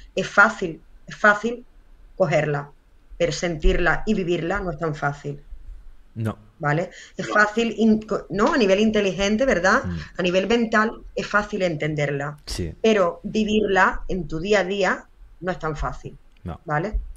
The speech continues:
Speaker 1: Porque
Speaker 2: Por eso
Speaker 1: todavía
Speaker 2: es tan
Speaker 1: hoy por hoy hay
Speaker 2: importante formar a la
Speaker 1: No,
Speaker 2: gente,
Speaker 1: ni-
Speaker 2: eh, María. Y obviamente cuando aquí desde el programa recomendamos que hagáis esta masterclass formación con María Pazos,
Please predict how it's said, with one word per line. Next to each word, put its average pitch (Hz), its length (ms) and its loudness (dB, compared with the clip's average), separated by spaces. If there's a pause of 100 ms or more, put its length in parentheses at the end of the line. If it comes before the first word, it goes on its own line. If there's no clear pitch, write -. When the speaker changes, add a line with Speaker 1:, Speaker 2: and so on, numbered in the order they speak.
(380)
Speaker 1:
Porque 190 220 -2
Speaker 2:
Por 190 60 0
eso - 20 0
Speaker 1:
todavía 214 220 4
Speaker 2:
es 214 40 4
tan 160 140 6
Speaker 1:
hoy 139 60 6
por 127 100 6
hoy 202 80 4
hay 123 80 8
Speaker 2:
importante 123 840 4
formar 107 440 0
a 233 60 6
la 214 80 6
Speaker 1:
No, 220 140 0
Speaker 2:
gente, 175 400 -2
Speaker 1:
ni- 208 260 -10
Speaker 2:
eh, 87 500 -2
María. 87 540 -4 (640)
Y 104 160 -6
obviamente 101 560 -2
cuando 98 500 -2
aquí 92 220 -6
desde 107 220 -4
el 87 40 -4
programa 104 240 -2
recomendamos 104 720 -2
que 101 80 -8
hagáis 95 320 -4
esta 87 440 -10
masterclass 90 540 -8
formación 90 720 -8
con 82 200 -10
María 85 340 -8
Pazos, 85 360 -8